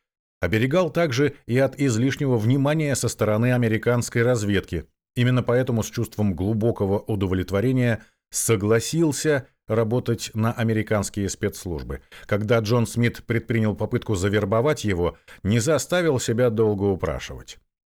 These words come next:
За несколько лет проведения американской операции «Библиотека»,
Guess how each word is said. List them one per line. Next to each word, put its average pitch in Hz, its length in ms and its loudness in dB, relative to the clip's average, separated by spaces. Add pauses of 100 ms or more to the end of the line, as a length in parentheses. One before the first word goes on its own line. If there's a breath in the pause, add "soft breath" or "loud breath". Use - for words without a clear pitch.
(140)
За 98 240 2
несколько 147 460 0
лет 147 260 0
проведения 113 600 0
американской 110 680 0
операции 101 560 -2
«Библиотека», 92 800 0